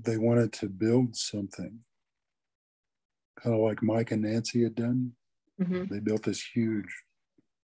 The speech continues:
Speaker 1: interstate thing, and <laughs> you know, with branches in California and Ohio, all over, one in Florida, Oklahoma,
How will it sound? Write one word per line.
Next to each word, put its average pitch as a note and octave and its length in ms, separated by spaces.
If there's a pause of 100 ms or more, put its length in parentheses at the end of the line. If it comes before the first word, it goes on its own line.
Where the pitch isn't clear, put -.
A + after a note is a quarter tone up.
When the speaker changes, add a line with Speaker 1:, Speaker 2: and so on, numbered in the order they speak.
(340)
Speaker 1:
interstate A#2+ 720 (100)
thing, F#2+ 420 (580)
and G2+ 240 (220)
<laughs> - 0 (720)
you A2 80
know, A2 120
with G#2 180
branches A2+ 400
in G#2 140
California A2 800
and G#2+ 100
Ohio, G#2+ 880 (800)
all G#2 340
over, G#2 440 (360)
one G#2+ 320
in G#2 300 (300)
Florida, A2 480
Oklahoma, G#2+ 1040